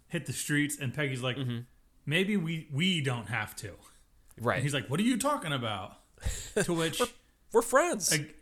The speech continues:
Speaker 1: ag-, again, this is a real human being that existed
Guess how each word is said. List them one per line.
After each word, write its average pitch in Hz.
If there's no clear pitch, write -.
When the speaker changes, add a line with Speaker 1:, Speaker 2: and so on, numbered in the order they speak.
Speaker 1:
ag-, 143
again, 135
this 139
is 151
a 127
real 135
human 143
being 123
that 107
existed 113